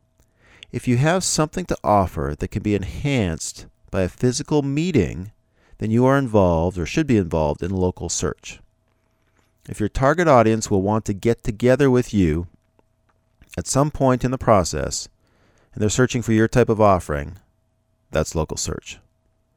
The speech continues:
Why is it important? It's important because people are <laughs> doing it. They're searching online for local products and services right now as we speak.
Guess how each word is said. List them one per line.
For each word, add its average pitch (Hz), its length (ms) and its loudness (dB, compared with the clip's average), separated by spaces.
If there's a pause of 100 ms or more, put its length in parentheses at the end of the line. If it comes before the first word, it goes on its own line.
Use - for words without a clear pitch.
(800)
Why 127 160 8
is 127 80 4
it 104 80 0
important? - 560 -4 (880)
It's 123 120 -8
important 143 520 0
because 110 240 -4
people 127 340 -4
are 120 140 0
<laughs> - 20 -20
doing 127 440 6
it. 85 180 -2 (400)
They're - 140 -10
searching 117 400 -2
online 110 540 2
for - 140 -12
local 90 360 0
products 90 540 0 (140)
and 113 220 -6
services 85 640 0 (300)
right 95 320 2
now 82 480 -6 (340)
as 82 200 -2
we 82 80 -6
speak. - 400 -8